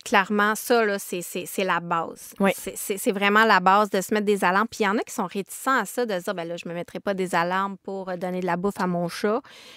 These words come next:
Speaker 1: Je ne me mettrai pas des alarmes pour aller chercher mes enfants à garderie. Quel parent indigne je suis. » Mais non, euh, vous êtes tellement dans le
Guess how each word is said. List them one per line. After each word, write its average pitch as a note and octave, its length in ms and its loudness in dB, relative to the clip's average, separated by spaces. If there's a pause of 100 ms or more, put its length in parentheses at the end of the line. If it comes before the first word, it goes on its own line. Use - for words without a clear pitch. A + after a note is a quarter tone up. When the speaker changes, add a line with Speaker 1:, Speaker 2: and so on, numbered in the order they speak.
Speaker 1:
Je G3 120 -10
ne - 40 2
me G3 140 4
mettrai G3 240 2
pas G#3 140 2
des G3+ 180 0
alarmes F#3+ 240 4
pour G3 120 -10
aller F#3 140 -2
chercher F#3 320 -4
mes G3 200 -2
enfants F3+ 220 0
à G3 40 -2
garderie. F3+ 580 -2 (320)
Quel G#3+ 200 2
parent G#3 580 -2
indigne G3 600 0
je F#3+ 200 0
suis. » - 320 -8
Mais F#3+ 120 -2
non, D4 240 2 (360)
euh, G3 80 -6 (220)
vous G3+ 300 -2
êtes A3 160 2
tellement D#4 440 2
dans A3+ 180 2
le F3+ 120 2